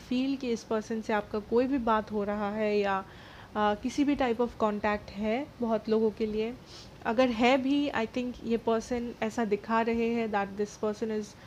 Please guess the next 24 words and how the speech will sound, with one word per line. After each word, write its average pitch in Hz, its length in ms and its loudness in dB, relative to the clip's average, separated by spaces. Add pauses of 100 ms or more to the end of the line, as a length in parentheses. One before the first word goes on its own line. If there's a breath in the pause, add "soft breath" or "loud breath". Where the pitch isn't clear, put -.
(380 loud breath)
ये 262 80 4
person 285 300 6
आपको 277 220 2
कोई 254 220 4
भी 262 100 2
emotion, 233 560 0
feelings 233 680 -4
के 240 80 0
बारे 214 220 4
में 220 120 -2
कुछ 214 200 -4
भी 233 160 -2
नहीं 214 220 -2
बता 196 300 -4
रहे 202 200 -6
हैं। 208 200 -4
This 214 140 -6
person 220 280 -2
is, 208 260 -4
like, 196 360 -6 (440)
not 208 220 0
available, 190 580 -4 (1400)
closed 214 320 0
off। - 160 -8